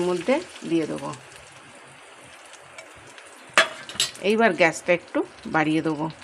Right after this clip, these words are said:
এরপরে আমি এই বাটির মধ্যেই নিয়ে নেবো, এখানে আছে কাজু বাটা, চারমগজ বাটা আর তিল বাটা, এখানে একসঙ্গে করে আমি এটা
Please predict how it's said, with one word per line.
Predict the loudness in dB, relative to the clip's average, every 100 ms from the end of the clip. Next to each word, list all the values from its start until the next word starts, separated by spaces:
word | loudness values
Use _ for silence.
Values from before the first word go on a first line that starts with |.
| -20 -20 -20 -20 -20 -20 -18 -18 -20 -20 -20 -20 -20 -20 -18 -18 -20 -20 -20 -20 -18 -18 -18 -20 -20 -20 -18 -4 2
এরপরে | 2 4 4 6 6
আমি | 6 4 2 -6 -18 -16 -16 -16 -18 -18 -18 -18 -18 -18 -10 0
এই | 2 4
বাটির | 4 4 4 4
মধ্যেই | 4 4 4 6
নিয়ে | 6 4
নেবো, | 4 4
এখানে | 2 4 2
আছে | 4 2 2 -4 -16 -18 -14 2
কাজু | 2 4 4 6
বাটা, | 4 6 4 4 -8 -18 -18 -18 -18 -16 -16 2
চারমগজ | 4 6 6 4 2 4
বাটা | 2 4 4 2 -6 -18 -18 -18 0 2
আর | 2 0 2
তিল | 4 4 4
বাটা, | 2 0 0 -4 -10 -4 -4 -2 -6 -8 -10 -10 -14 -14 -14 -8 -4
এখানে | 0 0 2 0
একসঙ্গে | 2 2 4 4 4
করে | 4 4
আমি | 4
এটা | 4